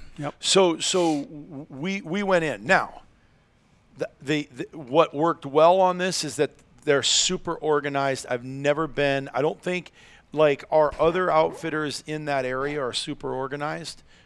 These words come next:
Speaker 2: okay? Um, this guide made it more organized than I've ever been.
Speaker 1: Your guide was almost an Alaskan master outfitter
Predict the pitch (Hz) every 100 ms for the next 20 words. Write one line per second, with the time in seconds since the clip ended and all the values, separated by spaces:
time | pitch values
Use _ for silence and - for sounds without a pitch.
0 | - 131 - 147 151 156 _ _ - 147
1 | 143 135 123 - _ _ _ _ - 117
2 | 110 180 160 127 131 147 156 147 131 135
3 | 135 131 120 - - 120 120 127 147 160
4 | 151 151 139 139 135 131 120 120 113 117
5 | 113 123 123 120 113 117 147 147 - 147
6 | 147 143 135 139 120 _ _ _ _ _
7 | 127 123 - 131 131 117 - 127 113 110
8 | 120 120 - 120 113 120 117 - 123 117
9 | - - 135 123